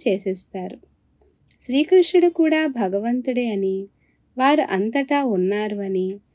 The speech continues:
ఎక్కడ చూసినా కృష్ణుడే కృష్ణుడు అని అంటారు. రాధ పూజారులు ఎక్కడ చూసినా రాధయే రాధ అని అంటారు.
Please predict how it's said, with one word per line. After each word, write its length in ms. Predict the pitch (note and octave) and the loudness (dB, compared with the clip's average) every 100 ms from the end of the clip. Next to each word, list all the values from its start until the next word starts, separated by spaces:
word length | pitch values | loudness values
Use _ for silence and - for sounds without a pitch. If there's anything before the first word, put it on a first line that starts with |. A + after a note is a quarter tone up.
| _ _ - | _ _ -8
ఎక్కడ 340 | A3 - D4+ E4 E4 | -8 0 2 4 2
చూసినా 420 | D#4+ E4+ D#4 D#4 | 2 4 4 4
కృష్ణుడే 600 | D4 G3+ - C4+ D4 D#4+ | 0 -2 -2 0 2 2
కృష్ణుడు 480 | D4 C4+ - C4+ B3+ | 0 -4 -4 -4 -4
అని 220 | B3 C4+ | -2 -2
అంటారు. 540 | G#3+ F3 F#3 F3+ - - _ _ _ _ _ _ _ _ _ | -2 -2 -4 -10 -12 -20 _ _ _ _ _ _ _ _ _
రాధ 280 | A3+ A3 D4 D#4 E4+ | -2 2 2 4 4
పూజారులు 760 | A#3 - A3+ A3 C4 C4 C4 B3 | 4 0 -2 0 0 2 0 2
ఎక్కడ 420 | G3 F#3 A#3 B3 A#3+ | 0 -2 -2 -4 -2
చూసినా 460 | B3 - B3+ B3+ A#3+ | -6 -2 -4 -2 -4
రాధయే 680 | F#3+ F#3 F#3 A#3 A#3 B3+ | -4 -6 -6 -4 -2 -2
రాధ 420 | C4 G3 F#3+ F#3+ A3 | -4 -4 -6 -8 -8
అని 280 | G#3+ A#3 G#3 | -6 -4 -4
అంటారు. 440 | F3+ F3+ F#3 | -6 -6 -10